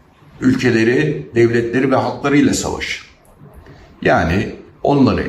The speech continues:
ezmek, haritaları yeniden çizmek, kaynaklarını sömürmek amaçlı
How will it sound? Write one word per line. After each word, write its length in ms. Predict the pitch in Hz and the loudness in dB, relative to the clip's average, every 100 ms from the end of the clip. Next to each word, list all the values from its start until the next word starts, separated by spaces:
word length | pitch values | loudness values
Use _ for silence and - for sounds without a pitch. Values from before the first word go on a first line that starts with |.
| - | -2
ezmek, 640 | 123 104 101 98 - - - _ _ _ - - - | -2 0 0 0 -4 -12 -20 _ _ _ -20 -20 -4
haritaları 540 | 131 139 131 101 90 | -2 0 0 0 0
yeniden 500 | 80 117 123 92 - | 0 2 2 0 -2
çizmek, 640 | - 139 131 120 120 113 - - _ _ - | -4 -4 -2 0 -2 -2 -10 -20 _ _ -4
kaynaklarını 680 | 151 117 87 78 87 101 | -2 0 -2 -2 -2 0
sömürmek 680 | - - 151 147 90 87 - | -2 -2 0 0 -2 -4 -2
amaçlı 680 | - 123 95 95 131 135 - | 0 2 0 -2 -2 -2 -6